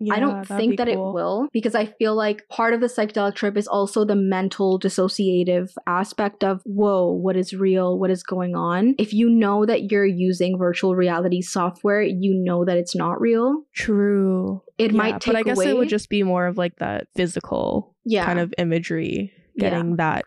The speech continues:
Speaker 1: kind of down.
Speaker 2: Yeah,
Speaker 1: That is
Speaker 2: for
Speaker 1: also the
Speaker 2: sure.
Speaker 1: really iffy part. It's the mental part of it, because, like we said, it could trigger or awaken different mental illnesses that may have been dormant or wouldn't have come out till later. And that's always,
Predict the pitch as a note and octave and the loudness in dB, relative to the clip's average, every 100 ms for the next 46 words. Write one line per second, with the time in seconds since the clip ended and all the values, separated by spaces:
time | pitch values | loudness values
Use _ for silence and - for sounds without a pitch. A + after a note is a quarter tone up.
0 | - - - - - - - - - - | -10 -8 -6 -6 -8 -6 -6 -4 -6 -6
1 | F#3+ A3 G#3 E3+ A3+ A3 B3+ A#3+ C#4+ G4+ | -6 -4 -2 -2 -2 0 0 0 0 2
2 | E4 D4 C4+ G3 G#3 G3+ - - F#3 - | 2 2 2 0 -2 -4 -4 -2 -4 -2
3 | G3 F3 F#3 F3+ F3 E3 - - F#3 - | -4 -2 -4 -6 -6 -6 -6 -4 -4 -4
4 | - F#3 - F#3+ F#3 - F#3+ - F3 E3+ | -4 -6 -4 -2 -2 -2 -2 -2 -4 -4
5 | - F3+ - - G3+ F#3+ - F3+ F3 F3 | -6 -8 -6 -2 0 2 2 2 2 2
6 | F#3+ F#3 F3 F3 F3 F3 F#3 E3 E3+ F#3 | 2 0 2 2 0 0 -2 -2 -2 0
7 | - A#3+ A#3 G3+ F#3 F3 - - F3+ F3 | 0 0 0 -2 -2 -4 -6 -6 -2 0
8 | E3+ F3 F#3 F#3+ F#3 F3+ E3+ E3+ E3+ E3+ | 0 0 2 2 2 2 0 -2 0 0
9 | E3+ - E3+ E3 E3 - - F3 A3+ A3 | -2 -2 0 0 -4 -6 -4 0 2 2
10 | G#3+ G#3+ - F3+ E3+ E3+ E3+ F3+ F#3 G#3 | 0 -2 -2 -2 0 -2 -2 -2 -2 0
11 | G#3+ G#3 | 2 0